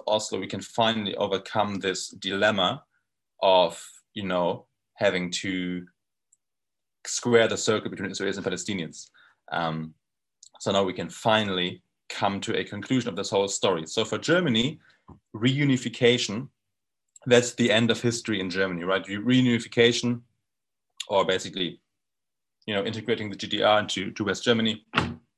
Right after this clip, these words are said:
is kind of the end of history thesis for Germany. And Oslo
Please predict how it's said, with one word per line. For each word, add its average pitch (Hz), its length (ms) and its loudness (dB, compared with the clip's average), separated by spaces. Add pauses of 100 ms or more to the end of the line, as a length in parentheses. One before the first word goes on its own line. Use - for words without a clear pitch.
(420)
is - 180 -2
kind 101 160 -2
of - 80 -12
the 101 140 0
end 110 140 2
of 107 100 -2
history 113 320 -6
thesis 110 320 -8
for - 100 -6
Germany. 143 480 0 (520)
And 98 200 -2
Oslo 117 640 2